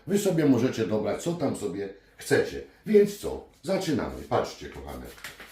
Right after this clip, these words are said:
I kochani, jak to się odbywa na plebanii. Mamy twarożek biały, jeden, odkładamy na bok. Mamy twarożek drugi.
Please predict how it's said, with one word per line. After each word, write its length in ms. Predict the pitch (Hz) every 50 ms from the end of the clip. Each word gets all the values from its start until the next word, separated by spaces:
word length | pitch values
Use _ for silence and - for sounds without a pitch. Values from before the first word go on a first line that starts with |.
| - - - - -
I 120 | 160 180 170
kochani, 640 | - 151 120 - - 127 123 123 131 151 170 175 - - - - - - - -
jak 240 | 104 135 147 - -
to 100 | 139 120
się 200 | - 120 110 101
odbywa 300 | 98 92 123 110 110 104
na 120 | 98 95
plebanii. 440 | - 92 92 78 71 69 64 62 62 - - - - - - - -
Mamy 280 | 139 156 156 147 143 139
twarożek 520 | - - 135 131 123 120 117 117 120 110 107
biały, 300 | 110 117 113 110 110 117 120 117 - - - 107 123 156
jeden, 420 | 165 151 151 160 156 156 151 147 - - - - - - -
odkładamy 600 | 110 110 - - 101 90 80 80 80 78 87 101
na 180 | 117 120 120 120
bok. 320 | 113 113 110 110 - - - - - - - - - - - - - _ - -
Mamy 340 | 107 110 107 104 101 95 87
twarożek 520 | - - 90 82 82 82 76 80 78 73 - - - - _ _ _ _ _ _ _ - _ _ _ - - - - - - - - -
drugi. 720 | - - 135 139 143 147 151 147 131 139 139 143 143 143